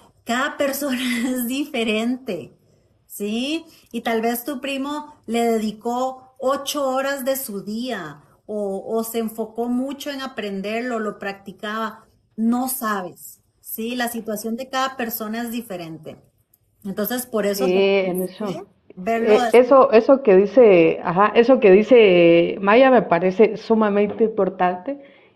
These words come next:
Speaker 2: y me voy a permitir diferir en ese aspecto. Me parece que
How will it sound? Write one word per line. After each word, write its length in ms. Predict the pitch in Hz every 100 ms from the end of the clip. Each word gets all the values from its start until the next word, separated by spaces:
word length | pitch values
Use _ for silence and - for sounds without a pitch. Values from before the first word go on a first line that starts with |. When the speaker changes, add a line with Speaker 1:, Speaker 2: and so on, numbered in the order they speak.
| -
Speaker 2:
y 320 | 180 202 196
me 120 | 190
voy 180 | 185 202
a 140 | 214 214
permitir 560 | 196 175 180 196 202
diferir 480 | 202 208 196 175 180
en 160 | 185 190
ese 180 | 190 202
aspecto. 400 | 190 196 - 254
Me 160 | 208
parece 480 | 185 175 196 220 269
que 260 | 208 175